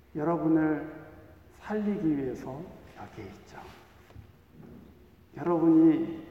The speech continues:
하나님을 생각하는 마음으로 먼저 드리는 것은 너무나도 귀한 일이지만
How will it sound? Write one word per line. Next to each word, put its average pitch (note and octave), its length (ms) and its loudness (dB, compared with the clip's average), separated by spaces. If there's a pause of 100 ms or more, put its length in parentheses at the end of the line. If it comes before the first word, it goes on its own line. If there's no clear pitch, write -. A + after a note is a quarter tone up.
(120)
하나님을 G3 460 4
생각하는 G#3+ 680 2
마음으로 D3+ 640 0 (300)
먼저 F#3+ 440 4
드리는 E3 340 4
것은 E3+ 280 -2
너무나도 A3+ 680 0
귀한 F3+ 220 4
일이지만 D3 540 4